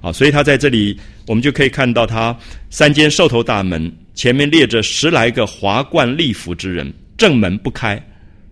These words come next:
啊，正门不开，只有东西两角门有人出入，从两边出入。正门上有匾，匾上大书“赤照宁国府”五个大字。注意“赤照”，所有加“赤照”这两个字都是皇帝赐的，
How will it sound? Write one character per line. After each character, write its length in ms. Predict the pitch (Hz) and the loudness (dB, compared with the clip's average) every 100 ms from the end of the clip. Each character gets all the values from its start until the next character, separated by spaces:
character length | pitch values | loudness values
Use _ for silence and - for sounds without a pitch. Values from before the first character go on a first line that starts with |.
| - - - | -20 -20 -18
啊， 100 | - | -4
正 160 | 185 160 | 2 4
门 160 | 120 | 4
不 80 | 113 | 0
开， 160 | 120 120 | -2 -2
只 160 | - | 2
有 100 | 151 | 2
东 320 | 110 - 185 185 | 2 2 2 2
西 300 | - 175 175 | 0 -2 2
两 240 | 113 147 | 2 0
角 240 | 156 87 | -2 -2
门 240 | 76 76 87 | -2 -6 -6
有 140 | - 82 | -4 -4
人 220 | 76 80 | -4 -6
出 180 | - 92 | -6 -6
入， 220 | 87 - - - - - - | -6 -8 -14 -20 -20 -20 -4
从 180 | 117 | 0
两 220 | 139 110 85 | 2 0 0
边 240 | 135 135 | 0 0
出 160 | - 131 | 0 -4
入。 220 | 113 80 - - - | -4 -6 -12 -20 -4
正 160 | - 208 | 4 6
门 160 | 131 135 | 6 4
上 200 | 156 123 | 2 2
有 140 | 107 - - | 0 -2 -4
匾， 160 | 87 65 - | -6 -4 -4
匾 160 | 104 | -4
上 240 | 98 131 113 | -2 -4 -4
大 240 | 123 107 | -4 -4
书 260 | - 123 127 | -4 -6 -6
“赤 360 | - - 190 123 | -4 -2 0 -2
照 360 | - 151 87 - | 0 0 0 -6
宁 180 | 95 92 | -6 -4
国 200 | 101 92 | -2 -4
府” 260 | - 82 - | -4 -14 -12
五 120 | 82 | -10
个 100 | 87 | -10
大 180 | 85 82 | -10 -10
字。 220 | - - - - - - - | -12 -12 -6 -4 -4 -6 0
注 120 | 151 | 2
意 80 | 123 | 2
“赤 220 | - - | 0 0
照”， 280 | 139 147 - - - - | 0 -2 -2 -8 -20 -16
所 140 | - 175 | 2 6
有 160 | 190 | 6
加 220 | 131 165 156 | 6 0 0
“赤 260 | - 202 | -2 -2
照” 160 | 165 156 | 2 2
这 80 | 139 | 2
两 160 | 113 90 | 0 -2
个 80 | 98 | -4
字 160 | 110 | -4
都 100 | 110 | -4
是 80 | 107 | -4
皇 260 | - 90 107 | -4 -4 -2
帝 120 | 123 | -2
赐 300 | 101 - 135 | -2 -2 -2
的， 120 | - | -4